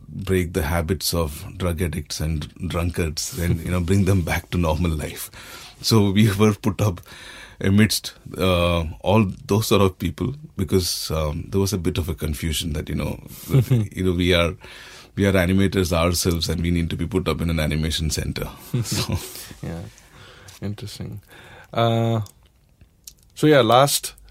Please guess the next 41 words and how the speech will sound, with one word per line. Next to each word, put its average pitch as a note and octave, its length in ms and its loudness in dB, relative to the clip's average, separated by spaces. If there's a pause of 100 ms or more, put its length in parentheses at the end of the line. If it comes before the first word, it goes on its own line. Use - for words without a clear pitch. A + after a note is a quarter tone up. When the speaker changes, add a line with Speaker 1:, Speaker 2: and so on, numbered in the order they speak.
(140)
Speaker 2:
uh, G#2+ 320 0 (100)
three, B2 140 0
four B2 200 2
questions A2+ 360 2
which G#2+ 160 -2
I G#2+ 80 2
have G#2 480 4
are G2+ 200 0
Speaker 1:
Yeah. G2 140 2
Speaker 2:
more G#2+ 100 2
towards G#2+ 360 0
understanding A2 640 0
your G#2 260 0 (200)
dreams G#2 440 0
and G2+ 180 0
your G2+ 340 -2 (460)
vision A#2+ 420 4
about G#2 400 2
the, G2+ 440 0 (160)
the G2 260 -4 (240)
animation A2 600 0
world G2 280 0
in G2 160 -2
India. F#2+ 420 -4 (540)
Uh, G#2 240 0
so A2 320 2
yeah, A2 260 6
how C3 140 8
do D#3 100 4
you E3+ 140 8
envision A#2+ 500 4
future A2+ 440 2
of A2 220 0
animation A2 500 0
in G#2 120 -2
India? F#2+ 300 -2
I - 40 -4
mean, F#2+ 180 -6
what F#2+ 160 -2
are G2 80 0
your F#2+ 260 -2